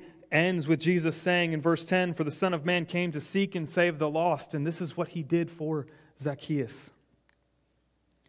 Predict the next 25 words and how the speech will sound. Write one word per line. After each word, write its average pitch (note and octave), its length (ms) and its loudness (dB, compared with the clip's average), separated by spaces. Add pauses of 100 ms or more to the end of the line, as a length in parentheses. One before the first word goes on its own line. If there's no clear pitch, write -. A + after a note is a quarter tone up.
(240)
And C#3 100 0
as C3+ 120 -2
the, C#3 260 -8
the D3 160 2
disciples D#3 500 0
heard D#3+ 460 -2 (340)
of C#3+ 220 0
these C3+ 240 0
things, D3 640 -4 (1300)
verse D#3+ 240 4
eleven D3+ 360 2
then C#3+ 180 -2
tells D#3+ 420 0
us, B2+ 320 2 (180)
"Jesus D#3+ 520 0
gave E3 400 4
them E3 120 -4
a D3 60 -2
parable C3+ 540 0
because C3 320 -8
he D3+ 100 -4
was C3 180 -2
near D#3 260 0
to E3+ 120 -10
Jerusalem D3+ 680 -4